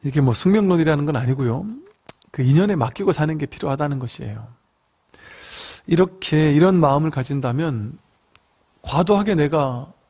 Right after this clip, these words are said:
어떤 이 계율을, 그래서, 어, 계율에만 막 절대 진실을 부여하는 것도 이거 지혜롭지 못한 겁니다.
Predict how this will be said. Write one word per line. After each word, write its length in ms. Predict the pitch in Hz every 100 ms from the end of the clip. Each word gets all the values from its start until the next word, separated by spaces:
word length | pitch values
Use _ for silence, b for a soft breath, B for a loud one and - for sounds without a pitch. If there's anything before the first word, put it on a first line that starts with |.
| _
어떤 320 | 139 - 139
이 100 | 143
계율을, 480 | 143 151 190 208 175
그래서, 580 | 165 151 147 131 151 123 B B B B
어, 400 | 135 117 117 120 117
계율에만 880 | - 156 208 220 202 160 139 139 -
막 200 | - -
절대 260 | - 156 226
진실을 560 | 170 175 - 165 156 135
부여하는 540 | 147 156 156 156 151
것도 320 | 147 - 175
이거 140 | 156 156
지혜롭지 380 | 156 156 156
못한 260 | 147 135 160
겁니다. 460 | 131 123 135 104